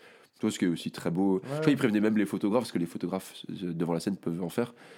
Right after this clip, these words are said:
Speaker 1: Ils disaient non, non, là c'est vraiment un truc spécifique.
Speaker 2: Ouais.
Speaker 1: Du coup, moi ça me choquerait pas qu'on me dise, ouais, mais, euh, là il y a une prise son, euh, s'il vous plaît, la chanson elle est
Speaker 2: Bah,
Speaker 1: belle comme
Speaker 2: c'était
Speaker 1: ça.
Speaker 2: le, le projet initial de The Wall des Pink Floyd qui voulait vraiment faire un mur sur, <laughs>
Speaker 1: Ah oui.
Speaker 2: sur la, la scène de concert
Speaker 1: Oui, qui se
Speaker 2: entre les
Speaker 1: construit au fur et à mesure.
Speaker 2: artistes et le, et le public. Bon, au final,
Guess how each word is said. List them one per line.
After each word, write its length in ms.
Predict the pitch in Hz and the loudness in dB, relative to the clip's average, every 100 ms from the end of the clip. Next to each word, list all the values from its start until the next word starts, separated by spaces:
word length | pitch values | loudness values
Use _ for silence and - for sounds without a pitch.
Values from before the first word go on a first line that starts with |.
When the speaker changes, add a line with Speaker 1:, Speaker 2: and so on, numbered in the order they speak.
| - - | -8 0
Speaker 1:
Ils 40 | |
disaient 120 | 98 | 2
non, 100 | 95 | 4
non, 160 | 101 95 | 4 4
là 80 | 85 | 2
c'est 140 | - | -2
vraiment 160 | 82 85 | -2 -2
un 40 | |
truc 120 | - | -4
spécifique. 320 | - 87 104 - | -10 -10 -10 -12
Speaker 2:
Ouais. 60 | 127 120 | -14 -4
Speaker 1:
Du 80 | 117 | 2
coup, 80 | 160 | 4
moi 160 | 147 | 4
ça 100 | 131 | 4
me 120 | 113 | 0
choquerait 360 | 98 110 - 107 | 0 0 2 2
pas 160 | 135 131 | 4 2
qu'on 160 | 110 | 0
me 100 | 95 | 0
dise, 220 | 95 113 | 4 4
ouais, 300 | 98 110 110 | 6 6 4
mais, 180 | 92 90 | 4 4
euh, 360 | 87 85 85 85 | 4 2 2 2
là 100 | 95 | 2
il 60 | 92 | 2
y 20 | |
a 40 | |
une 100 | 87 | 0
prise 180 | - 92 | -2 -6
son, 320 | - 110 110 92 | -2 0 2 2
euh, 200 | 90 90 - - - | 0 -2 -10 -20 -12
s'il 180 | - 98 | -4 -2
vous 120 | 95 | 0
plaît, 260 | 107 113 | 2 2
la 100 | 107 | 2
chanson 380 | 95 98 - 110 | 0 -4 -4 -2
elle 60 | 95 | 0
est 40 | |
Speaker 2:
Bah, 80 | 87 | 0
Speaker 1:
belle 80 | 90 | -2
comme 140 | - | -2
Speaker 2:
c'était 100 | 143 139 | 0 2
Speaker 1:
ça. 20 | |
Speaker 2:
le, 140 | 143 | 4
le 120 | 135 135 | 2 -2
projet 360 | - 143 131 | -4 -4 0
initial 480 | 139 139 135 147 139 | 0 0 -2 -4 -4
de 140 | 127 | -4
The 100 | 113 | -2
Wall 240 | 131 127 131 | -2 0 0
des 100 | 117 | -4
Pink 240 | 127 123 | -6 -8
Floyd 320 | - 151 160 | -6 -2 -2
qui 120 | 143 127 | -4 -8
voulait 180 | 120 | -2
vraiment 380 | 123 120 151 156 | 0 4 6 6
faire 240 | 160 143 127 | 4 2 4
un 100 | 139 | 4
mur 420 | 147 165 175 156 | 6 6 6 4
sur, 280 | - 135 135 - 165 143 | -2 -4 -2 -2 -2 -4
<laughs> 300 | - - 170 | -10 -16 0
Speaker 1:
Ah 80 | 170 | 4
oui. 220 | 240 226 | 6 6
Speaker 2:
sur 160 | - 143 | 6 8
la, 180 | 127 | 8
la 200 | - 135 | 8 6
scène 200 | 139 160 | 4 2
de 100 | 147 | 2
concert 400 | 143 139 135 160 | 2 0 2 6
Speaker 1:
Oui, 80 | 156 | 8
qui 100 | 147 | 6
se 60 | 135 | 6
Speaker 2:
entre 120 | 143 | 6
les 80 | 139 | 6
Speaker 1:
construit 160 | 139 151 | 8 6
au 80 | |
fur 160 | 135 131 | 6 4
et 20 | |
à 40 | - | 6
mesure. 180 | 180 | 6
Speaker 2:
artistes 180 | 160 143 | 4 2
et 200 | 131 135 | 2 2
le, 280 | 123 123 120 | 2 0 2
et 40 | 120 | 0
le 80 | |
public. 280 | 110 127 123 | 0 -2 0
Bon, 120 | 113 | 2
au 40 | 117 | 2
final, 260 | 147 139 | 0 -4